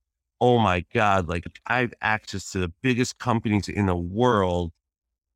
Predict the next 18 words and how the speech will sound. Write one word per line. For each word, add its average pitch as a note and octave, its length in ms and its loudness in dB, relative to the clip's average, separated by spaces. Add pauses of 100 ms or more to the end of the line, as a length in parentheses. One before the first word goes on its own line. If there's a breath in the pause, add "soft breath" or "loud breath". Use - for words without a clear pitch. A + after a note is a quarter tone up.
(120)
with G#2+ 360 -2
no B2 460 0
barrier A#2+ 500 4
to - 240 -4
entry." G2+ 500 0
Like, G2 380 -4
in A#2+ 140 2
the A2 100 2
old D3 420 0
days, A2 420 -2
without A2+ 360 2
LinkedIn, A#2+ 440 0
you B2+ 80 0
couldn't C#3 260 -2
get C#3 140 0
in B2+ 60 -2
touch C#3 260 -4
with A2 120 -10